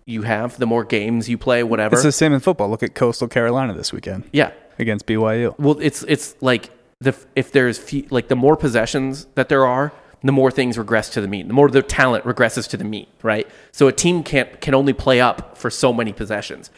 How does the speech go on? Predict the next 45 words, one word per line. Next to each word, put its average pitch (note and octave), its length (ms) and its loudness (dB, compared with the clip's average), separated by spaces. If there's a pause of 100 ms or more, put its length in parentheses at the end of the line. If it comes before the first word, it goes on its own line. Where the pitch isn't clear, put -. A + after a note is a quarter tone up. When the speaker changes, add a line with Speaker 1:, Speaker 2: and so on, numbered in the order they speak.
(120)
Speaker 1:
So - 140 2
by C3+ 140 4
limiting C#3 560 0
the B2+ 80 0
number C3 320 2
of A#2 100 -4
possessions C3 560 -2
total, B2+ 580 0 (320)
you D#3 220 2
allow C#3 320 2
a B2 60 2
team D3+ 320 0
to A2 60 0
play B2+ 340 -2
up C#3+ 240 2
longer. G#2+ 560 0 (100)
Speaker 2:
Right. G#2+ 240 0 (460)
But C3+ 80 4
here's C#3 180 2
the A#2 60 -10
thing. G#2 320 -4 (160)
They A2+ 140 0
are G#2 100 -4
still B2+ 420 -2
defending A2+ 460 -6
national G#2 340 -8
champions. - 320 -8
Speaker 1:
They B2 140 4
are B2+ 160 4
<laughs> - 600 -6
technically C#3 440 -2
still B2+ 180 -4
defending G#2+ 320 -4
national G#2 280 -8
champions. G2+ 580 -6
Speaker 2:
Two, C#3 260 2
two - 280 -2
years C3 240 0
in A#2 100 0
a A2 40 -2
row. G2 200 -2
Speaker 1:
Two D#3 60 -4
years. A#2+ 300 -6
I A2 60 -4
mean, A2 320 -4